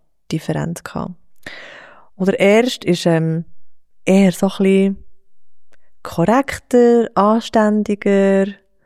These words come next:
ruhiger gsi. Und der zweite, der jünger, ist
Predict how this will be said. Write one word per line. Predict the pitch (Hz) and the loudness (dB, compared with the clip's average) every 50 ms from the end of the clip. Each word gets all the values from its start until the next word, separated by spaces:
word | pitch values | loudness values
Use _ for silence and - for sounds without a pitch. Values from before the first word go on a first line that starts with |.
| _ _ _ _ _ _ _ - | _ _ _ _ _ _ _ 2
ruhiger | 190 214 240 254 254 - 240 233 233 226 | 4 4 6 4 4 4 4 4 4 4
gsi. | - - - - - 220 214 208 208 214 214 214 208 196 - | 2 -2 -12 -8 -4 -2 -2 0 0 2 2 2 2 2 2
Und | 180 175 175 170 - | 2 0 0 -2 -2
der | 165 - | -4 -6
zweite, | - - - - 175 180 180 180 185 196 208 214 214 - - | -6 -10 -8 -8 -4 0 2 2 4 4 2 2 0 -4 -8
der | - - - 170 | -10 -6 -2 0
jünger, | 170 180 180 185 196 196 196 180 | 2 2 2 2 2 2 2 2
ist | 175 170 - | 0 -2 -4